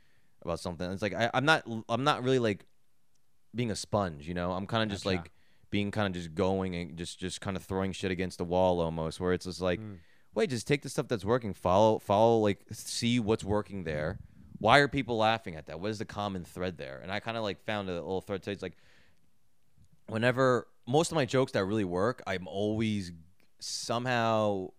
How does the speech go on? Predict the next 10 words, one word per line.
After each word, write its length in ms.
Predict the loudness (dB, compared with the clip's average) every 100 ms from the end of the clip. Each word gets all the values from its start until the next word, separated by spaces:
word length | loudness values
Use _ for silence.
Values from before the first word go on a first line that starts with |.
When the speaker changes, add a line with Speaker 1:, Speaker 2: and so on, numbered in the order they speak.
| _
Speaker 1:
embarrassed. 800 | -8 -4 -2 -2 -4 -8 -14 -18 -20 _ -20 -20 -20 -20 -20 -14
Speaker 2:
Nice. 600 | -4 0 0 -2 -8 -16 -4
Speaker 1:
And 140 | 0
I, 140 | 2 0
I, 40 |
Speaker 2:
That's 220 | 0 4
Speaker 1:
every 220 | 6 6 6
Speaker 2:
a 40 |
Speaker 1:
joke. 160 | 8 8
Speaker 2:
big, 280 | 6 2